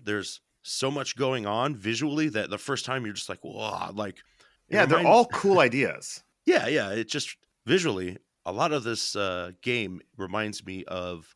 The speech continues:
Speaker 1: the s-, the space scenes in the, I guess, the prequel Star Wars movies, you know, where they started doing that, where
Speaker 2: Oh.
Speaker 1: it's just, like, panning around and you see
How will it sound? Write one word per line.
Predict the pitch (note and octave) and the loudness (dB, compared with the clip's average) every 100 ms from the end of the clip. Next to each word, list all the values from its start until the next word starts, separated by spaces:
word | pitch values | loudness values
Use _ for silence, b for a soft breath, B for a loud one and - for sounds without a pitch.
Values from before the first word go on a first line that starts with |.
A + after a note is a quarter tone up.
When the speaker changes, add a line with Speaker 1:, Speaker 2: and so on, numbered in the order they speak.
| _ | _
Speaker 1:
the | G2 | -8
s-, | - G#2 | -8 -8
the | F#2+ G2 | -8 -6
space | - - D3+ C3 | -8 -2 -2 0
scenes | - B2 G#2 F#2+ | -4 -6 -6 -8
in | G2 F2+ | -10 -8
the, | F2+ F2 F2 _ _ - | -8 -8 -10 _ _ -8
I | |
guess, | G2+ A2+ | -4 -4
the | G#2+ | -6
prequel | - C3+ C3 G#2 | -4 -4 -2 -6
Star | G2 - A2 G#2 | -6 -2 0 0
Wars | F#2+ E2 | -4 -8
movies, | F#2+ F2+ E2+ E2+ | -10 -10 -10 -10
you | G2 | -2
know, | G#2+ | 0
where | G2+ | 0
they | G2+ | -2
started | G#2 - B2 G#2 | -2 0 0 0
doing | A2+ A#2 | 2 4
that, | A#2+ | 4
where | G2+ | 4
Speaker 2:
Oh. | G2 | 0
Speaker 1:
it's | - | -4
just, | - G#2 | -6 -4
like, | G2+ - | -4 -6
panning | - A2 A2+ G#2 | -6 -4 -2 -4
around | G2+ G#2 G#2 G2+ | -4 -2 -4 -4
and | F#2+ | -6
you | F#2+ | -6
see | - G2+ G2+ F2+ | -4 -4 -6 -8